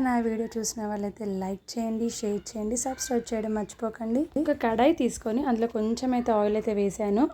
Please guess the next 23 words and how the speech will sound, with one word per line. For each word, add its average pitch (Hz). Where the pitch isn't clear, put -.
అటుకులు 233
వేయించుకోవడానికి. 202
ఇలా 254
పేపర్ 226
అటుకులు 247
అయితే 233
తీసుకోవాలి. 208
రెండు, 214
టూ 247
టైప్స్ 247
ఉంటాయండి, 208
గట్టిగా 226
ఉంటాయి, 220
ఇలా 233
పేపర్ 208
టైప్‌లో 208
ఉంటాయి. 208
ఇలా 240
పల్చగా 233
ఉన్న 214
అటుకులు 214
అయితే 226
తీసుకుంటేనే 208